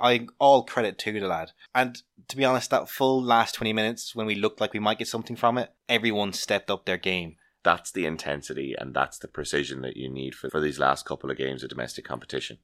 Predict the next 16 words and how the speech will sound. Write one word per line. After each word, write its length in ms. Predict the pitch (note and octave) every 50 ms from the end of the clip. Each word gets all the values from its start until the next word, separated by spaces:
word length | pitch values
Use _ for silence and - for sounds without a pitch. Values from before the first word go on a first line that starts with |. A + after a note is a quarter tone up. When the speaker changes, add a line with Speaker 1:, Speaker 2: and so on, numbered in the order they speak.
| _ -
Speaker 1:
Especially 560 | - - - - - A2+ G#2+ - - - G#2
Cardiff 360 | - - G2 F#2+ F#2 F2+ E2+
at 80 | E2+ E2+
home 260 | - F#2+ F#2 F2+ F2
in 60 | E2+
two 200 | - - F#2 F2
weeks' 200 | F2 F2 - -
time. 300 | - F2 E2+ D#2+ D#2+ - _ _ _ _ _ -
That 180 | F#2+ G2+ G2
is 300 | G2 F#2 F2+ E2+ - - _ _ _ _ _
a 200 | G2+ G2+ F#2 F2 _ _
big 280 | A2 G2 F#2+ F2+ - _
game 420 | - G2+ F#2 F2+ E2+ D#2+ D#2+ D#2 _ _ _ _ _ _ _ _ _ _ _ _
and 340 | G#2+ F#2+ F2+ F2+ F2 - - _ _ G2 A2+ F#2 G2+ - _ _ _
effectively 720 | - A2+ - - G#2 G#2+ - - G2 E2+ F#2 F2+ F2 E2+ - - - - _ _
our 380 | - G#2+ G2 F#2+ F#2 F#2 -